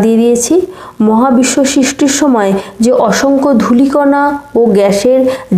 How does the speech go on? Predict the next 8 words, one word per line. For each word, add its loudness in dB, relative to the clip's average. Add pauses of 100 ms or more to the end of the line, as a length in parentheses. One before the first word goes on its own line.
জাগতিক 0 (120)
মেঘ 0 (140)
তৈরি 2
হয়, 0 (360)
তা -2 (120)
হলো 2 (340)
নীহারিকা। 0 (1080)
নীহারিকা 2